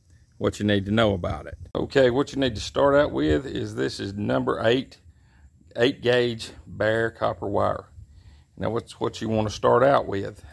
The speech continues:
Uh, you wanna run from your equipment. Where's your equipment gonna sit? Let's look around the pool. See all these pipes right here? That's the equipment set.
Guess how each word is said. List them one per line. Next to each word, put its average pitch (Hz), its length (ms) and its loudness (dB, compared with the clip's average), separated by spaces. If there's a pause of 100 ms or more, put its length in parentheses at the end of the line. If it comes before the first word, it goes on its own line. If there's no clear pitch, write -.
Uh, 101 280 0 (540)
you 104 120 -8
wanna 113 240 2
run 113 460 4
from 104 200 -6
your 104 140 -2
equipment. 160 560 -2 (800)
Where's 110 220 -4
your 120 80 2
equipment 135 400 0
gonna 139 160 0
sit? 170 260 4 (840)
Let's - 140 -20
look 127 160 -6
around 120 220 2
the 113 40 0
pool. 110 360 4 (1400)
See - 100 0
all 120 160 6
these 120 160 2
pipes 151 380 2
right 170 200 2
here? 170 380 2 (840)
That's 127 260 4
the 127 100 -2
equipment 120 500 2
set. 107 300 -4